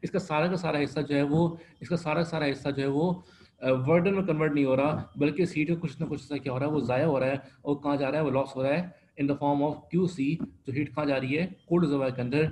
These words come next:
जो heat कहाँ जा रही है, sink में जा रही है, सिंक, सिंक हो रही है, ज़ाया हो रही है, ठीक है। तो जो इंजन है,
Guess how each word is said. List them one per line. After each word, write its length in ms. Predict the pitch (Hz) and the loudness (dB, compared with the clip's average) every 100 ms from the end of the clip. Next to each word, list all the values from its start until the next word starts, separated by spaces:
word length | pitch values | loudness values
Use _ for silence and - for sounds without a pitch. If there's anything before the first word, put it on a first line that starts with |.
| - - | -2 -4
जो 200 | - 131 | -2 -2
heat 160 | 160 | -2
कहाँ 140 | 160 135 | -2 -2
जा 80 | |
रही 140 | 131 143 | -2 -2
है, 240 | 165 - | -2 -4
sink 340 | - - 165 127 | -6 -4 -2 -2
में 100 | 117 | -2
जा 80 | |
रही 120 | 170 - | -4 -8
है, 60 | - | -12
सिंक, 280 | - 131 | -10 -10
सिंक 300 | - - 180 | -8 -2 0
हो 80 | 151 | 0
रही 120 | 131 | 0
है, 60 | 147 | 0
ज़ाया 140 | 139 | 0
हो 80 | 127 | -2
रही 120 | 117 | -2
है, 100 | - - _ _ _ - | -6 -14 _ _ _ -8
ठीक 120 | 147 | -6
है। 140 | 208 - - - _ - _ _ | -6 -12 -20 -20 _ -20 _ _
तो 60 | 160 | 2
जो 80 | 165 | 2
इंजन 460 | 160 165 165 220 | 2 4 6 6
है, 340 | 170 165 180 | 4 4 0